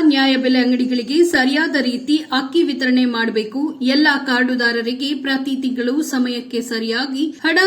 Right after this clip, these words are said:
ಜಮಾಯಿಸುವ ಬಗ್ಗೆ ಇಂದು ಚರ್ಚೆಯನ್ನು ನಡೆಸಲಾಯಿತು. ಈ ವಿಷಯಕ್ಕೆ ಸಂಬಂಧಿಸಿದಂತೆ ಸೇಡಂ ತಾಲೂಕಿನಲ್ಲಿರುವ ಹಳ್ಳಿಗಳಿಗೆ ಸುಮಾರು ಐದಾರು ತಿಂಗಳಿನಿಂದ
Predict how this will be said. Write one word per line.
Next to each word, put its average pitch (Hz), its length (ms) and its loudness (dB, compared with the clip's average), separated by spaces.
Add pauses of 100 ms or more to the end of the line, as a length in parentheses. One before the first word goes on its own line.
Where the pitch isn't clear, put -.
ಜಮಾಯಿಸುವ 269 680 0
ಬಗ್ಗೆ 254 480 -4
ಇಂದು 311 680 -2
ಚರ್ಚೆಯನ್ನು 247 520 -4
ನಡೆಸಲಾಯಿತು. 175 840 -10
ಈ 330 160 4
ವಿಷಯಕ್ಕೆ 381 560 6
ಸಂಬಂಧಿಸಿದಂತೆ 320 960 2
ಸೇಡಂ 302 400 2
ತಾಲೂಕಿನಲ್ಲಿರುವ 269 920 0
ಹಳ್ಳಿಗಳಿಗೆ 269 1040 0 (100)
ಸುಮಾರು 349 640 2
ಐದಾರು 320 480 2
ತಿಂಗಳಿನಿಂದ 262 560 4